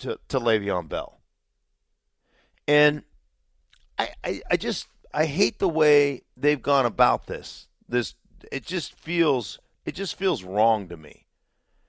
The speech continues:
Um, it feels like there's no solidarity with,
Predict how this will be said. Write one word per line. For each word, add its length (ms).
Um, 440
it 160
feels 300
like 180
there's 200
no 160
solidarity 1080
with, 400